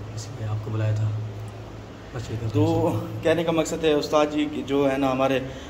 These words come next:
Speaker 2: मस्जिद के इमाम हैं, वो कह रहे थे कि कोई खिदमत आप हमारे, हमारे ज़िम्मे लगाना चाह रहे थे। वो ये थी कि ये अल्लाह का घर है, कि आप ना कुछ आके यहाँ पे, क्योंकि आपने मुहर्रम में भी कुछ ऐसे काम किए जिस वजह से ना कि काफ़ी सारा आपको बार लोग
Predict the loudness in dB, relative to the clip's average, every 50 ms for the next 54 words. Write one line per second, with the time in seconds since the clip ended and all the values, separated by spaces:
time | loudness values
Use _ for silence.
0 | -8 -4 -4 -2 0 0 -2 0 0 0 0 2 4 4 4 4 4 4 2 2
1 | 2 2 2 2 2 2 2 0 -2 -2 -4 -4 -4 -6 -6 -4 -4 -4 -4 -2
2 | -2 0 2 2 2 2 0 -2 0 2 2 2 2 0 -2 -4 -4 -2 0 0
3 | -2 -2 -2 -2 -2 0 0 0 -2 -2 -4 -4 -2 0 0 0 0 -2 -4 -4
4 | -4 -4 -2 0 0 0 2 0 0 0 2 2 2 2 2 -2 -10 -10 -12 -14
5 | -14 -12 0 6 8 8 10 10 10 8 10 8 8 8 10 10 10 10 8 4
6 | 2 -2 -8 -10 -12 -12 -6 0 4 8 8 8 8 10 10 10 10 8 8 4
7 | 2 2 2 0 -2 -4 -4 0 2 4 4 4 4 4 2 2 2 2 2 4
8 | 4 4 4 4 2 -2 -6 -4 0 4 4 4 4 4 2 2 2 4 4 4
9 | 4 6 4 4 4 2 0 0 -2 -2 0 0 2 2 2 0 0 0 2 2
10 | 2 2 0 0 0 -2 -2 -2 -2 -2 -2 0 0 0 0 2 2 2 2 0
11 | -2 -4 -8 -12 -12 -14 -14 -8 -2 2 2 2 4 4 4 4 4 4 2 4
12 | 6 8 8 8 6 6 2 0 2 4 6 6 6 4 0 -4 -2 0 0 0
13 | 0 -2 -4 -6 -6 -8 -8